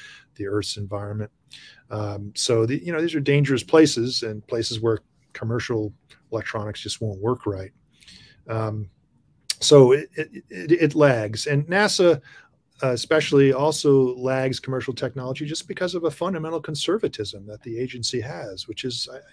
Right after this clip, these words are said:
you know, appropriate in many circumstances. They're spending lots of taxpayer dollars to do this, and we want to guarantee that these, these things will work, right? And so you can't just say, "Okay, now I'm gonna put a forty megapixel camera on a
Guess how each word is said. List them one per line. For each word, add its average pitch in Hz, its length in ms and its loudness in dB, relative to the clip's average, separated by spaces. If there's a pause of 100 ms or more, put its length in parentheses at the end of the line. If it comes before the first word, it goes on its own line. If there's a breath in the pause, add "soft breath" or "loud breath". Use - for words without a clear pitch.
you 147 120 -14
know, 151 100 -6
appropriate 143 540 2
in 107 60 -14
many 110 180 -8
circumstances. 101 640 -10
They're 127 140 -6
spending 143 540 4 (400 loud breath)
lots 170 300 4
of 147 100 2
taxpayer 143 480 4
dollars 120 640 -4 (340 soft breath)
to - 80 -14
do 120 160 -4
this, 151 260 0
and 123 120 -6
we 131 100 0
want 139 320 0
to 143 140 0
guarantee 131 800 -2
that 131 260 -2 (480)
these, 139 460 -6
these 147 160 -4
things 175 200 -2
will 175 160 6
work, - 320 0 (460 soft breath)
right? 160 400 -4
And 123 160 -6
so 131 480 4 (480 soft breath)
you 135 80 -6
can't 190 300 -4
just 151 200 0
say, 139 200 2
"Okay, 175 340 0
now 202 640 0
I'm 202 100 -2
gonna 202 140 0
put 208 180 0
a 208 60 4
forty 233 960 2
megapixel 214 560 0
camera 202 420 4
on 135 320 0
a 120 380 -2